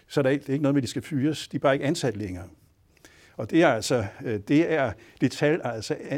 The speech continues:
an-, an-, andelen af eks-, hvad hedder det, tidsbegrænset ansatte, midlertidighed, kalder de det vist her i Norge. Øh, den er jo altså på,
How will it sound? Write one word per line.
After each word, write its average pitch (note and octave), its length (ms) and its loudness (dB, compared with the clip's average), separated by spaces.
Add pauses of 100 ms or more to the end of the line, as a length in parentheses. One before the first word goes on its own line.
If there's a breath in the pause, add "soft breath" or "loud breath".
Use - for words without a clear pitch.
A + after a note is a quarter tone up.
an-, D#3+ 300 -2
an-, D3 200 -2 (120)
andelen D3 640 0
af B2+ 220 2 (160)
eks-, D#3 320 -2
hvad C3 320 -4
hedder C#3+ 140 2
det, A#2+ 100 -6
tidsbegrænset D#3+ 640 -2
ansatte, A#2+ 560 -2 (260 loud breath)
midlertidighed, D3 760 0 (180)
kalder C3 260 -2
de B2+ 120 -6
det A2+ 200 -6
vist G#2 280 -8 (240 soft breath)
her B2 160 -4
i A#2+ 80 -4
Norge. G2+ 400 -4 (520 soft breath)
Øh, A2+ 200 -4
den F3 160 0
er C#3 160 2
jo D3 220 2
altså A2 300 -2
på, B2 380 -2